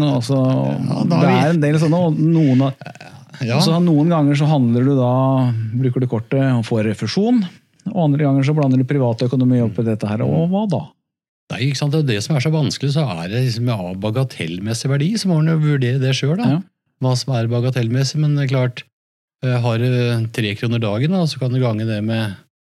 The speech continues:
Speaker 2: eh, en del dager i løpet av et år, så blir det liksom penger av det, og det er det de mener at det er en fordel da.
Speaker 1: Ja.
Speaker 2: Eh, men når du er inne på det med, med bonuspoeng da,
Speaker 1: Mhm.
Speaker 2: eh, der fikk vi nå en endring, ikke sant, når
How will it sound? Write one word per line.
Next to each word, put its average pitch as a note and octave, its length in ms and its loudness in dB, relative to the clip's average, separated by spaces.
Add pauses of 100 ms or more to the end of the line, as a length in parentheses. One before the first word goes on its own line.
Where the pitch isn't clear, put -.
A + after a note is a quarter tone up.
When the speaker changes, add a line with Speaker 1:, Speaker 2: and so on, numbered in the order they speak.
(360)
Speaker 2:
eh, G#2+ 360 -4
en A#2 80 0
del A2+ 180 -2
dager G#2 280 -2
i - 20 -2
løpet G#2+ 240 -4
av B2+ 60 -4
et C#3+ 100 -4
år, D3 80 0
så D3 160 -2
blir F2 320 -6
det C#3 80 -2
liksom C#3+ 220 -2
penger A2+ 340 -4
av B2 140 -4
det, A3 100 -4
og G3 140 -4
det E3+ 80 -2
er D#3 140 0 (160)
det - 20 -2
de D#3 100 -2
mener A#2+ 240 -2
at C3 60 -4
det G2+ 100 -6
er D#2+ 220 -8
en C3+ 100 -4
fordel A#2+ 320 -4
da. - 80 -20 (160)
Speaker 1:
Ja. E3+ 120 -2 (1000)
Speaker 2:
Eh, D3 180 0
men C#3 120 2
når C#3 100 0
du C3+ 80 0
er C3+ 140 0
inne G#2+ 120 -2
på - 80 -6
det A2+ 100 -2
med, A#2+ 200 0
med A#2 240 -2
bonuspoeng A#2 640 -2
da, G3 160 -2
Speaker 1:
Mhm. D3 240 2 (240)
Speaker 2:
eh, A#2 280 -2
der C#3 680 -2
fikk - 260 -8
vi A2+ 60 -6
nå G2 100 -6
en A2 100 -4
endring, F#2+ 580 -6
ikke - 80 -8
sant, G2+ 240 -8
når G2 240 -2